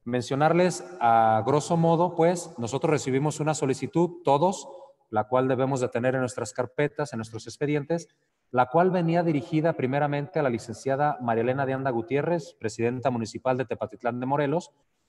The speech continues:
con copia para Arcelia Carranza de la Mora, titular del órgano interno de control, copia para los regidores integrantes del Cabildo de Tepatitlán de Morelos y copia para la Auditoría Superior del Estado de Jalisco.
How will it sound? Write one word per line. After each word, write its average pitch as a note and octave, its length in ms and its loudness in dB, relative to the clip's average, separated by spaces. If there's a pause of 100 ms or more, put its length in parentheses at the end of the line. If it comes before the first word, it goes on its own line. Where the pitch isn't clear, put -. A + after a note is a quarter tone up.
(220)
con E3 200 2
copia E3+ 400 2
para D#3+ 260 4
Arcelia C#3+ 520 -2
Carranza C3+ 440 -2
de B2+ 80 0
la A2+ 120 2
Mora, D3+ 500 0 (160)
titular B2+ 640 2
del A#2+ 160 2
órgano C3+ 300 0
interno B2+ 400 -2
de C#3+ 160 -2
control, D#3+ 500 0 (500)
copia D#3 420 2
para A#2 480 2
los A#2 180 2
regidores C3 680 0
integrantes C3 840 0 (460)
del C#3 180 -2
Cabildo C#3+ 420 2
de C#3+ 100 0
Tepatitlán A#2 500 -2
de C#3+ 60 -2
Morelos D#3+ 540 2
y C3 120 -2
copia D#3 420 0
para D3+ 220 4
la D3+ 200 4
Auditoría A#2+ 640 2
Superior C#3 540 -2
del A#2 160 0
Estado B2 420 0
de A2 100 0
Jalisco. - 600 -8